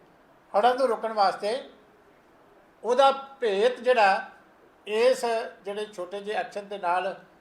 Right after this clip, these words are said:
ਖੁੱਲ੍ਹ ਗਿਆ ਕਿ ਸਰਕਾਰ ਇਹਦੇ, ਅਹ, ਲੁ-, ਪਿੱਛੇ ਲੁਕ ਕੇ ਆਪਣੇ ਆਪ ਨੂੰ ਜਿਹੜਾ ਉਹ ਬਚਾਉਣਾ ਚਾਹੁੰਦੀ ਹੈ।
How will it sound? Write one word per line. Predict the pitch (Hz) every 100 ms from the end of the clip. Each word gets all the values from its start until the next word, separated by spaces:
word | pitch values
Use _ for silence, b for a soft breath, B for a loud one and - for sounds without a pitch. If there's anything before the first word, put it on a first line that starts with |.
| _ _ -
ਖੁੱਲ੍ਹ | 202 277
ਗਿਆ | 220 220
ਕਿ | 220 226
ਸਰਕਾਰ | 214 190 185 196 214 -
ਇਹਦੇ, | 202 214
ਅਹ, | 214 - _ _ 202 180 185 180
ਲੁ-, | 202
ਪਿੱਛੇ | - 180 208
ਲੁਕ | 180 170 190
ਕੇ | 196 208 254 - _ _ _ _ _ _ -
ਆਪਣੇ | 202 196 247 269
ਆਪ | 233 208 214
ਨੂੰ | 208
ਜਿਹੜਾ | 180 185 165 185 196 - _ _ -
ਉਹ |
ਬਚਾਉਣਾ | 185 170 147 143
ਚਾਹੁੰਦੀ | 123 117
ਹੈ। | -